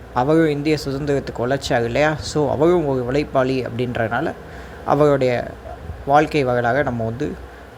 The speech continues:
ஸ்பீச் மூலயமா கேட்க போறோம். இதை பேச போறது மஞ்சு. இவங்களும்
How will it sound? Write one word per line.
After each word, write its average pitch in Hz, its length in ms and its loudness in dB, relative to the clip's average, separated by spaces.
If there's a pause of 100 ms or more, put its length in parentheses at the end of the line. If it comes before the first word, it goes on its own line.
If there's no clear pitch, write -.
(140)
ஸ்பீச் 208 480 2
மூலயமா 131 340 2
கேட்க 110 300 -4
போறோம். - 200 -6 (180)
இதை 139 300 -2
பேச 143 260 2 (100)
போறது 120 340 -2 (400)
மஞ்சு. 151 360 2 (1300)
இவங்களும் 160 500 4